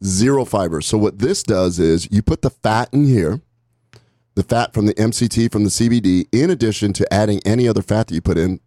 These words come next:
full regular grass-fed butter. What that does is that does something called an ileal brake. That tells your intestines to slow down because the reason why the ketosis diet works so well, the reason why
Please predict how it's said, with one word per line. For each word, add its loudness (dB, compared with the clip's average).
full 0
regular 2
grass-fed 0
butter. 0
What 0
that -4
does 0
is 0
that 0
does -2
something -4
called -4
an -4
ileal 0
brake. -4
That -2
tells 0
your 0
intestines -4
to -8
slow -2
down -2
because -2
the 0
reason 0
why 2
the -6
ketosis -4
diet 0
works -4
so -4
well, -2
the -4
reason -2
why -4